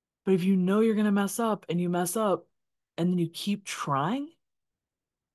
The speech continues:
that is progress. So I want to encourage you to keep trying wherever you're at, whatever,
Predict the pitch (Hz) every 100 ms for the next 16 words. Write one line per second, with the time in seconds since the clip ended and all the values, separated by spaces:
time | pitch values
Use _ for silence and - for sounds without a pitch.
0 | _ _ - 151 165 185 185 185 - 175
1 | 160 175 156 127 73 - - - _ _
2 | _ _ _ - _ - 202 202 196 214
3 | 226 214 220 226 170 175 175 165 - -
4 | 190 190 - - 156 131 - 214 - _
5 | _ _ _ _ _ _ _ _ _ _
6 | 170 202 240 247 220 202 165 - - _
7 | _ _ - 165 185 208 214 214 214 208